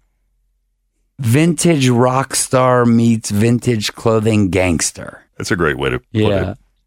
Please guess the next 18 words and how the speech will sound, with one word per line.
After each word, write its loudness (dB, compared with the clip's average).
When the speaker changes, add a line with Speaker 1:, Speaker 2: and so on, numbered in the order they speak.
Speaker 2:
Has -2
the -6
business -2
changed -2
over 0
the 2
years 0
since -2
you -2
started 0
doing 0
this -2
thirty 0
years 0
ago? -2
Speaker 1:
Immensely. -2
Speaker 2:
How? 0
Speaker 1:
Immensely. -2